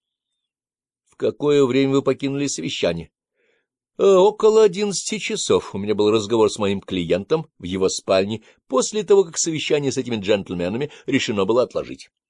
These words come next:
«Видели у мистера Кента позже этим вечером и ночью?»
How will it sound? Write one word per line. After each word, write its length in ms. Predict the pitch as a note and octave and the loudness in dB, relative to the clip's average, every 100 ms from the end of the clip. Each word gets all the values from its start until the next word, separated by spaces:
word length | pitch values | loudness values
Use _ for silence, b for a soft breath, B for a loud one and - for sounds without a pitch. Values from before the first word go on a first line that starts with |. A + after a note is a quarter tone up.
| _ _ _ _ _ _ _ _ | _ _ _ _ _ _ _ _
«Видели 460 | - E2 F2+ A#2 D3 | -14 -12 -8 -4 0
у 120 | F#3 | 0
мистера 380 | G3+ - - G3+ | 0 -2 0 0
Кента 400 | - G#3 F3+ G3 | 0 -2 0 -2
позже 440 | - F#3+ D#3+ D3+ | 2 2 2 -2
этим 260 | D3+ C3 A2 | -4 -2 -4
вечером 400 | G2 - F#2+ F2 | -4 -2 -4 -4
и 20 | |
ночью?» 300 | D#2 - - | -8 -10 -16